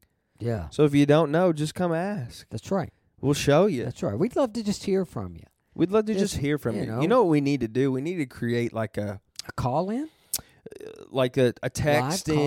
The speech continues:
Speaker 2: in
Speaker 1: in?
Speaker 2: or, like, an
Speaker 1: Yeah.
Speaker 2: email in to where maybe we can do, we ought to do some segments. Maybe we'll look into doing some, some fun segments to kinda kick off shows, and then we'll get into it or
Speaker 1: Yeah,
Speaker 2: something.
Speaker 1: that'd be fun.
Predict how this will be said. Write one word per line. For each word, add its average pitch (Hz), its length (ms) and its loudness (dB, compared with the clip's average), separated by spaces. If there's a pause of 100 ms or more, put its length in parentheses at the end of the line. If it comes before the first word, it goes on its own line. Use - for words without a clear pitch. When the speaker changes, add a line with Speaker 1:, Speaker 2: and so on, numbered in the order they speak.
Speaker 2:
in 143 240 2
Speaker 1:
in? - 80 -6
Speaker 2:
or, 127 160 2
like, 123 260 -2
an 123 140 -2
Speaker 1:
Yeah. 135 100 2
Speaker 2:
email 135 380 4
in 127 300 2
to - 120 -2
where 123 160 4
maybe 120 320 0
we 120 160 0
can 120 180 -6
do, 117 400 0
we 185 140 2
ought 262 80 2
to 214 100 2
do 147 360 4
some 131 200 -6
segments. 113 640 -2
Maybe 180 220 -4
we'll 185 200 2
look 139 200 2
into 131 160 0
doing 117 320 0
some, 110 340 -8 (340)
some 135 220 -6
fun 123 300 0
segments 113 840 -2
to 113 180 -8
kinda 113 240 -8
kick - 240 -8
off 101 160 -6
shows, 107 560 -4
and 107 180 -6
then 110 180 -6
we'll 107 120 -4
get 104 220 -10
into 101 340 -8
it 87 60 -4
or 92 80 -6
Speaker 1:
Yeah, - 80 -6
Speaker 2:
something. 110 300 -4
Speaker 1:
that'd 196 160 -6
be 277 100 -8
fun. 113 500 -12